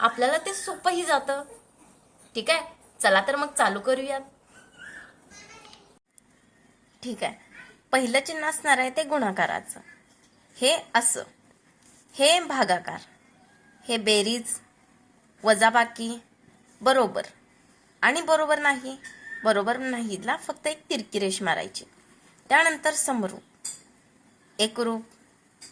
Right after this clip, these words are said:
हं? हे दशांश. दशांश म्हणजे काय? दशांश चिन्ह कधी वापरतात? तर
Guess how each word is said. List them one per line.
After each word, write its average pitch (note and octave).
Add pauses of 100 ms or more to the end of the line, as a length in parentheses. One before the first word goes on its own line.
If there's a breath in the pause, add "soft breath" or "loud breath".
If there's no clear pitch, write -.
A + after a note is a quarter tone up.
(1160)
हं? D#4 (720)
हे D4+
दशांश. C4 (440)
दशांश D#4+
म्हणजे C#4+
काय? F3+
दशांश A3+
चिन्ह C#4+ (120)
कधी B3
वापरतात? G#3+ (800 loud breath)
तर C#4